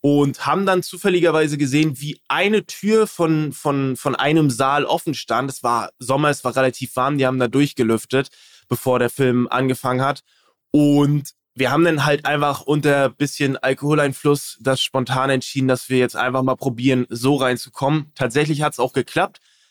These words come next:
Der Saal war leer, es war ganz kurz vor der Vorstellung, es war einfach nichts los, haben uns dann reingesetzt, später kamen noch ein paar Leute nach, sind dann aber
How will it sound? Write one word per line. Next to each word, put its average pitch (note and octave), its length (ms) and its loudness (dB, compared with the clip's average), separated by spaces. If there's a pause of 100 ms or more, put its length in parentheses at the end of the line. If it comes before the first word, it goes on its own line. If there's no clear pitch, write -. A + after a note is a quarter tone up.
(320)
Der C3 120 2
Saal C#3 260 2
war D3 140 2
leer, E3 340 4
es - 160 -4
war D3 80 0
ganz D3 280 -2
kurz - 260 0
vor - 140 -2
der C3+ 100 0
Vorstellung, D#3 460 0
es - 120 -6
war A#2+ 80 0
einfach B2 220 0
nichts C3+ 320 -2
los, D3+ 420 2
haben D3+ 200 -2
uns D#3 160 0
dann C3 160 0
reingesetzt, F3+ 800 0
später C#3+ 260 0
kamen D3+ 220 -2
noch D3+ 100 0
ein D3 80 -6
paar C#3+ 140 -2
Leute C3+ 420 2 (300)
nach, C3+ 460 0 (420)
sind D3+ 500 0 (140)
dann E3+ 400 0 (140)
aber D3+ 560 0